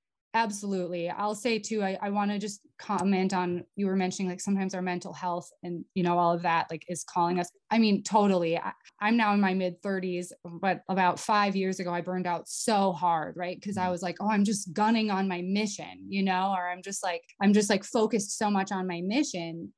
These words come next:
Speaker 1: And I was like, "Oh, I can't burn out 'cause I care about what I'm working on." And I don't know if you've felt burnout in your own way too, but it's like,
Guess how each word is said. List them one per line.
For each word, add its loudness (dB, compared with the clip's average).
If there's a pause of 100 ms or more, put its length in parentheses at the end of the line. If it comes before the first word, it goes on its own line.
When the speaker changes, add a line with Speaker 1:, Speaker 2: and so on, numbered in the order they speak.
(120)
Speaker 1:
And 0 (320)
I -2
was -4
like, -2
"Oh, 8
I 6
can't 2
burn 4
out -2
'cause -4
I 0
care 0
about 2
what -2
I'm -4
working -4
on." -8
And 2
I 6
don't 4
know 6
if -4
you've 0 (120)
felt -2
burnout -2 (240)
in -4 (160)
your 0
own -2
way -4
too, 2
but 0 (280)
it's -2
like, 0